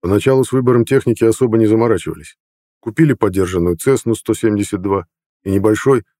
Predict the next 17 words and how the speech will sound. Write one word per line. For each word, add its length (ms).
вертолетик 640
Робинсон 560
Р 160
сорок 260
четыре. 440
Но 100
вскоре 320
выяснилось, 640
что 160
если 200
при 260
облетах 520
ближнего 520
Подмосковья 640
их 100
дальности 380
хватает 520